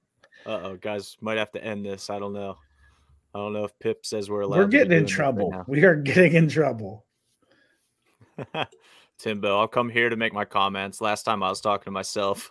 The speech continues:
Speaker 1: <laughs> The app is easier on this. See? The app is easier. I'm, I get it. I get it, bro. Kyrell, front row February, my boy making his debut. Hmm. Don't say who it is, Kyrell, because I don't know if we announced that fight.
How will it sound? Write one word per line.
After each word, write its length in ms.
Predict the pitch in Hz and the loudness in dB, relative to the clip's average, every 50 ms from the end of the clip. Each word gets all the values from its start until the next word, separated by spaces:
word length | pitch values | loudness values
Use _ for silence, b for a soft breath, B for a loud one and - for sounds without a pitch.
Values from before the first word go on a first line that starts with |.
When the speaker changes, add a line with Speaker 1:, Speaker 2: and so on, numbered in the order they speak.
| _ | _
Speaker 1:
<laughs> 160 | _ _ _ | _ _ _
The 260 | - 247 165 151 143 - | -8 -4 0 0 0 2
app 240 | 123 123 120 - - | 4 2 2 2 0
is 160 | - 95 101 | -6 -6 -4
easier 320 | 104 107 104 101 104 98 | -4 -4 -4 -4 -2 -2
on 100 | 95 95 | -2 -4
this. 160 | 95 98 - - _ | -6 -8 -14 -16 _
See? 380 | - - 123 131 170 208 208 b b b b b b b b | -4 2 6 6 6 6 6 b b b b b b b b
The 100 | - 101 | -2 0
app 320 | 98 107 117 127 143 143 - | 4 6 6 8 6 6 4
is 140 | 151 135 139 | -2 0 2
easier. 400 | 147 151 143 127 113 104 92 - | 2 2 2 0 0 -2 -2 0
I'm, 300 | - 95 107 117 117 113 - - _ _ _ _ - - - | 0 2 2 0 -2 -6 -12 -18 _ _ _ _ -20 -20 -14
I 120 | - 95 95 | -10 -8 -6
get 240 | 98 123 139 156 | -2 -2 -2 -2
it. 100 | 123 - _ _ _ _ - | -2 -6 _ _ _ _ -18
I 80 | - 92 | -16 -14
get 220 | 87 101 120 143 | -12 -10 -10 -10
it, 100 | 131 - | -10 -10
bro. 260 | - 95 95 98 95 _ _ _ _ _ _ _ _ _ _ _ _ _ - | -10 -10 -10 -10 -12 _ _ _ _ _ _ _ _ _ _ _ _ _ -4
Kyrell, 760 | - 123 123 123 131 131 127 131 139 143 151 147 135 113 101 - | 2 4 6 6 6 6 6 6 6 6 6 6 6 4 2 -2
front 380 | - - - 123 120 127 - | -12 -8 -2 0 0 0 0
row 360 | 127 123 123 131 139 143 147 | 0 0 2 4 4 4 2
February, 500 | - - 139 131 123 117 117 117 117 113 | 0 0 -2 -2 0 0 0 0 0 0
my 160 | 110 110 110 107 | 2 0 0 -2
boy 320 | 104 107 113 120 123 123 | -2 -2 0 0 0 2
making 360 | 123 120 117 117 - 120 117 | 0 0 -2 -2 -4 -6 -8
his 180 | 117 117 113 110 | -8 -8 -6 -2
debut. 600 | 117 117 117 113 107 117 120 127 139 127 101 - _ _ _ _ _ _ _ _ _ _ _ _ _ _ _ | 0 0 0 -2 -4 -4 -2 -2 -2 -2 -4 -6 _ _ _ _ _ _ _ _ _ _ _ _ _ _ _
Hmm. 580 | - 117 123 120 101 92 90 90 90 90 90 90 90 - _ _ _ - | -14 -10 -8 -6 -4 -4 -4 -4 -4 -6 -6 -6 -8 -12 _ _ _ 2
Don't 160 | 117 127 123 | 2 2 2
say 260 | - - 147 139 139 | 4 4 4 4 6
who 160 | 135 139 135 | 4 4 4
it 80 | 127 120 | 4 4
is, 240 | 123 123 117 101 - | 4 2 0 0 -2
Kyrell, 400 | - 101 98 98 98 101 104 101 | -2 0 0 0 0 0 0 -2
because 240 | 104 - 104 98 | -4 -6 -6 -4
I 60 | 101 104 | -2 -2
don't 140 | 107 107 | -2 -2
know 80 | 107 107 | -4 -6
if 100 | 104 - | -6 -4
we 100 | 110 110 | -4 -4
announced 300 | 104 104 104 107 107 - | -2 -2 -4 -4 -4 -2
that 180 | 110 104 98 - | -2 -4 -4 -4
fight. 340 | - - 107 104 104 101 | -2 -2 0 0 0 -2